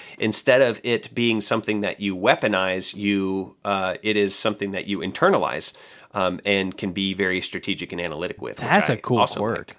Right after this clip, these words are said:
Speaker 1: like.
Speaker 2: Like, I can see
Speaker 1: Yeah.
Speaker 2: a lot of application there, like,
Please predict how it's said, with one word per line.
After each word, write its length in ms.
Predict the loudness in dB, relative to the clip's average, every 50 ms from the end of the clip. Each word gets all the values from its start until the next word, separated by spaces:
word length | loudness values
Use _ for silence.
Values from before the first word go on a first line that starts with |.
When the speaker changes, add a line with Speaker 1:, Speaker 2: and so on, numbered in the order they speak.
| _ -4
Speaker 1:
like. 260 | -2 -2 -2 -2 -4
Speaker 2:
Like, 140 | -4 0 0
I 40 | 2
can 180 | 4 4 2 2
see 160 | 2 2 2
Speaker 1:
Yeah. 80 | 2 2
Speaker 2:
a 20 |
lot 240 | 2 0 0 0 -2
of 80 | -2 -2
application 600 | -4 -6 -6 -8 -8 -6 -4 -4 -4 -6 -8 -8
there, 340 | -6 -6 -4 -4 -4 -4 -4
like, 320 | -4 -4 -4 -6 -8 -10